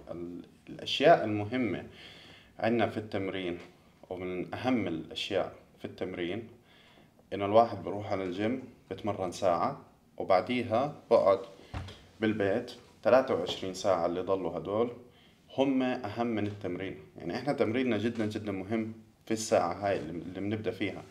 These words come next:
بس عندك أنت كمان ثلاثة وعشرين ساعة هدول بتقضيهم في عندك في الشغل، في النوم،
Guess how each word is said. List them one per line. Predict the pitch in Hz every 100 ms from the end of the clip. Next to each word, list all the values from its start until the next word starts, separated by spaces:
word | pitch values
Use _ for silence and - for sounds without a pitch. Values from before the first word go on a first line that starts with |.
| - - - -
بس | 107 107
عندك | 139 156 139
أنت | 156 151
كمان | 131 143 135
ثلاثة | 131 139 113
وعشرين | - - 131
ساعة | 120 120 113 101
هدول | 104 104 117 120 120 - - - _ -
بتقضيهم | 107 104 107 107 90 80
في | 107
عندك | 98 95 95
في | -
الشغل، | - 147 139 139 139 - -
في | 90
النوم، | 95 127 139